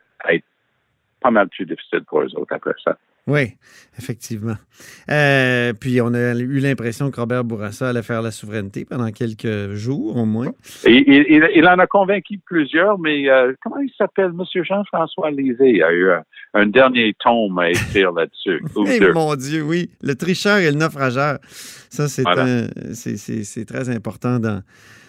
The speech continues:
Speaker 2: dans l'histoire
Speaker 1: Dans l'histoire.
Speaker 2: des essais politiques, effectivement.
Speaker 1: Oui.
Speaker 2: Mais, et, mais revenons au, au, au monde présent. Euh, Jack Meet Singh, qui accuse, donc le chef du N P D, qui accuse le Bloc, euh, et principalement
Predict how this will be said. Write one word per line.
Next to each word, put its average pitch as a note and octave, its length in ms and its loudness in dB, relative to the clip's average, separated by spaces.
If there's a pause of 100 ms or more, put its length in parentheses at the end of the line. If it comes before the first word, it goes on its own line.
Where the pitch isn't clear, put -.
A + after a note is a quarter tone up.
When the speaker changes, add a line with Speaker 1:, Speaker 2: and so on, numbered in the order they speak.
(180)
Speaker 2:
dans D3+ 120 2
l'histoire C3 340 2
Speaker 1:
Dans D#3 40 2
l'histoire. D3 280 4
Speaker 2:
des D3 40 4
essais D#3+ 220 2
politiques, B2 720 -2
effectivement. B2+ 760 -2
Speaker 1:
Oui. - 20 2
Speaker 2:
Mais, A#2 320 0
et, C#3 100 -2
mais C#3 160 2
revenons E3+ 400 4
au, D#3+ 220 4 (100)
au, C3+ 460 4
au C3 40 4
monde D#3+ 280 2
présent. C#3+ 480 2 (580)
Euh, A#2+ 400 0 (300)
Jack F#3+ 260 2
Meet G3 180 4
Singh, B3 380 2
qui B2+ 720 -2
accuse, F3 400 -2
donc C#3 180 -2
le B2+ 80 -2
chef F#3 240 -2
du C3+ 80 -4
N C3 160 0
P B2 160 0
D, D#3 240 0
qui B2+ 260 -6
accuse F3+ 400 0
le D3 120 4
Bloc, C3+ 480 0
euh, A2+ 500 -2 (160)
et A#2 160 0 (160)
principalement C#3 720 2